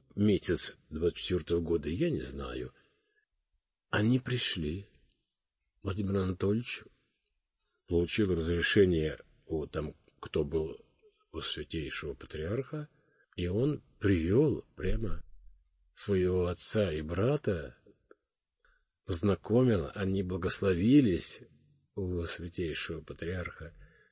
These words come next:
и он с ними очень хорошо говорил, с любовью, спокойно, очень радостно.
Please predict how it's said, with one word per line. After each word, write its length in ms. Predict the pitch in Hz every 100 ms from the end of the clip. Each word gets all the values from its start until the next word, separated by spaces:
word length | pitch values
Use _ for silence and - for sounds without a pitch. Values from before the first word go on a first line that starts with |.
| _ _ - _
и 60 | 104
он 140 | 113
с 160 | 107 -
ними 340 | 117 120 110 -
очень 360 | 117 131 - 117
хорошо 560 | - 110 98 - 120
говорил, 640 | 101 95 95 92 98 78 -
с 120 | -
любовью, 720 | 95 78 95 123 110 76 67 _ _ _ -
спокойно, 800 | - - 107 101 104 104 69 - _ _ _ _ -
очень 300 | 104 - 95
радостно. 760 | 85 98 110 98 - 82 80